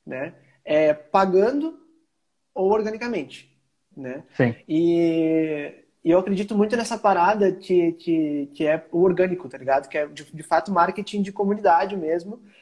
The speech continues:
Speaker 1: que é
Speaker 2: Foda.
Speaker 1: encontrar, encontrar uma, uma, uma verdade sua ali, algo que acredita, algo que quer passar, que, enfim, que, que de fato, né, reverbera.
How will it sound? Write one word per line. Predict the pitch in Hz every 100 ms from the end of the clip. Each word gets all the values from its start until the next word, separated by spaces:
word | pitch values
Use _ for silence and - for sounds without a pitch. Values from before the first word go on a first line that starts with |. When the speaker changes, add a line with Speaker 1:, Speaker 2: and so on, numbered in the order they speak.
| _ _
Speaker 1:
que | - 175
é | 175 190
Speaker 2:
Foda. | 190 120 120 175
Speaker 1:
encontrar, | 196 196 196 214
encontrar | 202 214 202 208 262
uma, | 240 226 208
uma, | 196 185
uma | 180 170
verdade | 175 170 170 165
sua | - 190 160
ali, | 147 214
algo | 196 165 170
que | 160 165
acredita, | 156 156 147 139 165 202 196 180
algo | 160 156
que | -
quer | - 160
passar, | - - 151 190 190
que, | - 165 139 127 120 _ _ _ _ _ _ -
enfim, | 143 165
que, | 170 156 139 127 143
que | -
de | 143
fato, | - 151 156 185 170 151 131 - - _ _ -
né, | 160
reverbera. | 185 156 151 139 151 185 240